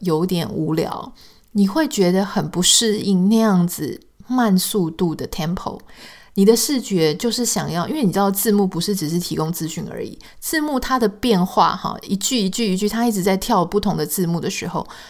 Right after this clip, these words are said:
同时也一直在刺激你的视觉神经，让你觉得这个影片是有变化的。所以的确没错，如果你希望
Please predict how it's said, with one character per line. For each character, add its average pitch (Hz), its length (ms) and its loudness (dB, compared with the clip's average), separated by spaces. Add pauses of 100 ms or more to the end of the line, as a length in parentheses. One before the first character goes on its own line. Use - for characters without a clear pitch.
(120)
同 240 220 4
时 233 180 4
也 208 220 4
一 226 80 -2
直 190 160 -6
在 196 180 0
刺 196 300 0
激 185 180 0
你 170 140 2
的 139 100 0
视 - 220 -2
觉 156 160 0
神 - 320 -4
经， 214 360 -6 (280)
让 330 200 4
你 185 140 4
觉 170 140 2
得 185 100 4
这 233 140 2
个 220 80 2
影 - 180 -4
片 190 160 2
是 185 140 0
有 175 100 2
变 170 260 -2
化 - 300 -6
的。 - 180 -16 (300)
所 - 160 2
以 359 80 4
的 214 100 2
确 262 160 -2
没 180 220 2
错， 202 180 4
如 226 140 2
果 339 100 0
你 196 120 2
希 214 180 -2
望 220 260 4